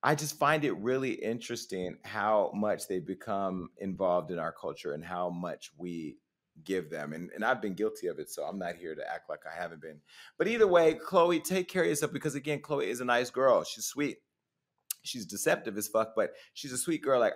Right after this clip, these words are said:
I want you to be happy. And I don't know if you're gonna be happy walking into court with Trey defending himself with these charges. Well, look, another person who, uh, is being charged with something is Stevie J, you know, the Love and Hip Hop star, producer,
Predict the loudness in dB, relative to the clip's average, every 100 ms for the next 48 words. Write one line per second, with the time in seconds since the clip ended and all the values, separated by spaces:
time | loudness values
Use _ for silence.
0 | 4 8 8 6 4 2 0 -4 -2 -2
1 | 2 2 2 -4 -6 -4 0 4 4 4
2 | 4 4 2 -2 -2 -2 -2 0 0 0
3 | -2 2 0 0 -8 -8 -2 -2 -2 -6
4 | -2 0 0 -4 -20 _ _ -6 -4 -4
5 | -6 -6 -6 -6 -10 -6 -4 -6 -6 0
6 | 4 4 2 -18 _ 6 6 6 6 6
7 | 6 0 -2 0 0 2 2 0 -2 0
8 | 2 2 -2 -4 -2 0 6 6 6 2
9 | -4 -4 -6 -6 -6 -6 -6 -6 -2 0
10 | 0 -2 -4 -4 -2 -2 -2 -4 0 0
11 | 0 -2 -2 -2 -6 -10 -8 -2 -2